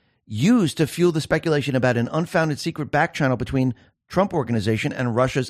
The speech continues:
Alfa Bank. The H P S C I staffers said they wanted the university's help looking into the matter, but the researcher told Durham's team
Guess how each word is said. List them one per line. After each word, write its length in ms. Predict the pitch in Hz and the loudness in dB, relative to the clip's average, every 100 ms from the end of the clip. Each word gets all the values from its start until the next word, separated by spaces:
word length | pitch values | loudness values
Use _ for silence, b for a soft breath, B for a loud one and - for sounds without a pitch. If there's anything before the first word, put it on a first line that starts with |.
| - | -4
Alfa 280 | 110 - 117 | -4 -2 -2
Bank. 380 | 160 131 - _ _ _ _ _ - | 0 -2 -6 _ _ _ _ _ -18
The 160 | 87 | -8
H 220 | 185 226 - | -6 -6 -4
P 260 | 185 190 - _ _ - | -4 -4 -10 _ _ -6
S 160 | 180 - | -4 -4
C 240 | 190 180 | -2 0
I 160 | 151 151 | 2 0
staffers 600 | - 151 151 117 101 - b b - | 0 0 0 -2 -6 -8 b b -4
said 180 | 151 | 0
they 120 | 139 131 | 2 2
wanted 320 | 127 180 190 | 4 2 2
the 340 | 160 139 135 | 0 0 -2
university's 640 | 127 147 170 175 160 147 127 | 0 2 4 2 2 -2 2
help 220 | 139 120 | 0 0
looking 260 | 131 127 139 | -4 -2 -2
into 200 | 135 120 | 0 2
the 80 | |
matter, 240 | 120 123 101 | 2 2 2
but 140 | 120 | 0
the 60 | 101 | 0
researcher 440 | 175 226 131 120 | -2 -2 -2 -4
told 280 | 110 113 98 | -2 -2 0
Durham's 300 | 156 202 156 | 2 2 0
team 300 | - 117 | -2 -2